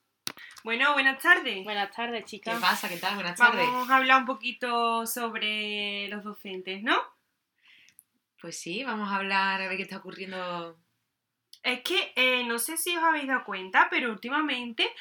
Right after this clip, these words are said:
Speaker 1: el deterioro emocional que están sufriendo lo-, los profesores, yo creo que es algo muy importante y que no se puede olvidar.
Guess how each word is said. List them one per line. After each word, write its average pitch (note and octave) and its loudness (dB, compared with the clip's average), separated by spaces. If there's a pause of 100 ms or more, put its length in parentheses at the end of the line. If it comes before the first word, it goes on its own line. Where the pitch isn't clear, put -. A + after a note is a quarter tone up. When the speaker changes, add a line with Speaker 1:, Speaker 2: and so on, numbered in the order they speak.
(200)
Speaker 1:
el B3+ 0
deterioro G3+ 0
emocional C#4+ 2
que D4 -6
están C4+ -4
sufriendo A#3+ -4
lo-, F#3+ 0
los G#3+ -4
profesores, G#3+ -4
yo G3 -8
creo G3 -2
que C4 0
es G#3 -4
algo G#3 -2
muy B3 -2
importante G#3 -2
y - -6
que C#4+ 0
no A3 -2
se A#3 -6
puede A#3+ 0
olvidar. C#4 0